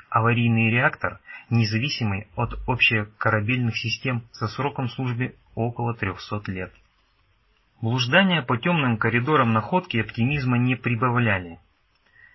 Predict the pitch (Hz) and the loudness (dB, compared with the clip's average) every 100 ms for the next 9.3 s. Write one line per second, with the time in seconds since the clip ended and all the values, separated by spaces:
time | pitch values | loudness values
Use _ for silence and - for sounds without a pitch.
0 | _ - - 151 156 123 139 139 139 156 | _ -14 -2 0 0 -2 0 2 2 0
1 | 135 120 156 131 120 107 131 175 131 104 | 0 -2 -2 0 -2 0 4 4 2 -2
2 | - - 175 - 151 143 143 135 147 127 | -2 -2 -2 -2 -4 0 0 0 -2 0
3 | 117 117 123 - 117 117 113 110 107 95 | 0 0 -2 0 2 2 2 0 0 -2
4 | 87 - _ - - - 104 110 110 101 | -6 -12 _ -20 -20 -6 0 0 2 0
5 | 107 110 185 156 135 143 139 135 - 117 | 2 2 2 0 -2 -2 0 0 -2 0
6 | 110 104 104 107 123 110 101 101 98 - | 0 0 0 2 2 2 0 0 -4 -8
7 | _ - - - 107 101 92 104 113 107 | _ -20 -20 -12 -4 -2 0 2 2 2
8 | 101 98 - 101 101 98 98 92 - 131 | -2 -2 0 -2 -2 -6 -4 -6 -4 -4
9 | 147 - 120 | -4 -4 -6